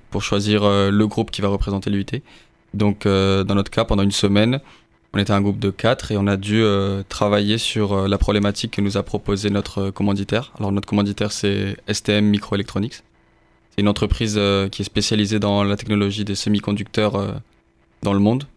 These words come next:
C'est une tec-, c'est une, euh, entreprise à envergure internationale. Et donc là, elle nous a proposé, elle nous a donné un sujet. Donc, por-, pendant une semaine, on a dû, euh, étudier l'entreprise.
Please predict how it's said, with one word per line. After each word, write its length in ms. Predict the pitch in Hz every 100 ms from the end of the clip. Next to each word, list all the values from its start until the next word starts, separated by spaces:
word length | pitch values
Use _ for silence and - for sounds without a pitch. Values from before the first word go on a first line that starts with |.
| -
C'est 80 | 95
une 60 |
tec-, 120 | - -
c'est 140 | - 101
une, 80 |
euh, 160 | 98 98
entreprise 480 | 98 - - - 101
à 60 |
envergure 340 | 98 101 101 101
internationale. 580 | 104 98 101 101 110 135 _ _ _ _ _ _ _ -
Et 100 | 104
donc 280 | 104 98 104
là, 220 | 107 113
elle 60 | 107
nous 180 | 101
a 400 | 101 98 95 95 - _
proposé, 320 | - 107 98 -
elle 80 |
nous 120 | 104 98
a 40 |
donné 160 | 104 104
un 60 |
sujet. 560 | 104 - 98 110 135 127
Donc, 160 | 104
por-, 220 | 95 98 -
pendant 180 | 98
une 60 | 101
semaine, 340 | - 98 101
on 80 | 107
a 80 | 101
dû, 160 | 110 101
euh, 260 | 98 98 -
étudier 520 | 107 - 98 101 101
l'entreprise. 840 | 98 - 98 - 104 110 113 117